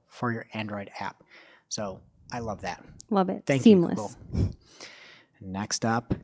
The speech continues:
Speaker 1: goodbye, Google Plus. Hello again.
Speaker 2: <laughs>
Speaker 1: Google Currents. And I made that title up. That was
Speaker 2: You
Speaker 1: my
Speaker 2: did?
Speaker 1: title. I did.
Speaker 2: You could be a journalist.
Speaker 1: Yes. And I just need a byline.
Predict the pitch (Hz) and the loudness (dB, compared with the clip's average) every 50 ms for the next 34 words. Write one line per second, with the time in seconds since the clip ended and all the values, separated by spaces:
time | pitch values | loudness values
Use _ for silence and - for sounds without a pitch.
0 | - - - - 107 98 - 113 107 107 107 104 - 120 113 113 117 - - - | -16 -12 -2 -2 -2 2 2 2 4 4 2 2 0 0 0 0 0 -2 2 4
1 | 131 151 208 - - - - - - - - - - - - - - - - _ | 4 4 4 4 2 -2 -4 -8 -12 -20 -20 -18 -18 -18 -18 -18 -20 -20 -20 _
2 | - - - 135 127 127 127 127 127 127 131 135 123 - - _ _ _ _ - | -18 -8 -4 -2 0 2 2 2 2 2 2 0 -2 -4 -10 _ _ _ _ -6
3 | - 127 117 - 139 139 151 190 254 277 269 - - - - 240 240 226 - - | -6 -4 2 4 6 6 8 6 6 4 2 0 -4 -4 2 6 8 8 10 10
4 | - 180 - - 269 180 190 180 220 220 208 - - 208 233 254 214 147 127 - | 10 8 10 10 10 12 12 12 12 10 8 8 8 8 10 10 8 8 6 4
5 | - - - - - - _ - 165 185 214 214 185 170 160 147 139 131 123 - | 2 0 0 -2 -4 -10 _ 0 4 6 6 8 8 8 6 6 6 4 2 0
6 | - - _ - - 120 104 98 98 98 - - - - - - - - - _ | -6 -20 _ -2 0 0 0 0 -4 -8 -8 -8 -8 -8 -8 -10 -20 -20 -20 _
7 | _ _ _ _ - - 151 233 247 240 339 427 403 269 220 - - 120 135 - | _ _ _ _ 2 6 10 10 12 12 12 10 10 8 6 2 0 -2 -2 -2
8 | - 107 92 - - - - 226 247 - 196 175 165 - - 190 185 175 - - | -4 -8 -10 -12 -10 0 2 4 6 6 6 4 4 2 2 2 2 2 -2 -4
9 | 202 - - - - - - - - - - - - - - - - - - - | -6 -8 -10 -14 -16 -20 -20 -16 -14 -14 -10 -8 -4 -2 -2 -2 -2 -4 -20 -20
10 | - - - - - - - - 113 120 160 123 127 131 - 147 - - 151 127 | -20 -20 -20 -20 -4 6 6 6 8 8 6 6 6 4 4 4 4 4 4 4
11 | 110 - 104 107 110 95 90 90 90 92 95 | 4 0 0 0 -2 -4 -6 -8 -10 -12 -14